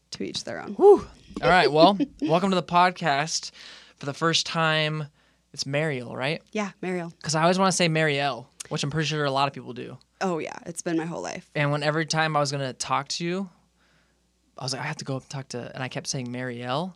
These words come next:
Speaker 2: And my
Speaker 1: Yeah.
Speaker 2: wife had to correct me three or four times, like, over a
Speaker 1: <laughs>
Speaker 2: week or two. And I was like, "No, that's what I said. I said Mariel."
Speaker 1: Oh.
Speaker 2: And I would, like, play around that I actually said it the right way.
Speaker 1: Yeah.
Speaker 2: And
Speaker 1: I tell
Speaker 2: then
Speaker 1: people it's Ariel with an M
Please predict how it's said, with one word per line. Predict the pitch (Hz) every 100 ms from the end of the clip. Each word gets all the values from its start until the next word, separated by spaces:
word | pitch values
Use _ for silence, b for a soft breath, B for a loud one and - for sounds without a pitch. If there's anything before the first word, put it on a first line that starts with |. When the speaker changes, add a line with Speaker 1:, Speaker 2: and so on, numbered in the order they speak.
| -
Speaker 2:
And |
my | 139
Speaker 1:
Yeah. | 139
Speaker 2:
wife | 156
had | 156
to | 139
correct | 147 143
me | 123
three | - 143 147 147
or |
four | 147 143 139
times, | 143 135 - 233 175
like, | 135
over | 151 147
a | 147
Speaker 1:
<laughs> | 151
Speaker 2:
week | 170
or | 170
two. | 208 208
And | 233 B B B B
I |
was | 165
like, | 170
"No, | 247
that's | 233 214
what | 220
I |
said. | 190 247
I | 170
said | 202
Mariel." | 185 240 170 143 139
Speaker 1:
Oh. |
Speaker 2:
And | 147
I | 151
would, | 151
like, | 143 139
play | 151 143
around | 139 135
that | 135
I |
actually | 131 - 120
said | 127
it | 127
the | 120
right | 123 127
way. | 135 143
Speaker 1:
Yeah. | 240 196 - - B B B
Speaker 2:
And | 160
Speaker 1:
I | 160
tell | 160 156
Speaker 2:
then | 143
Speaker 1:
people | 226 208 196 180
it's | 180 -
Ariel | 190 180 170 165
with | 165
an | 160
M | - 101 92 180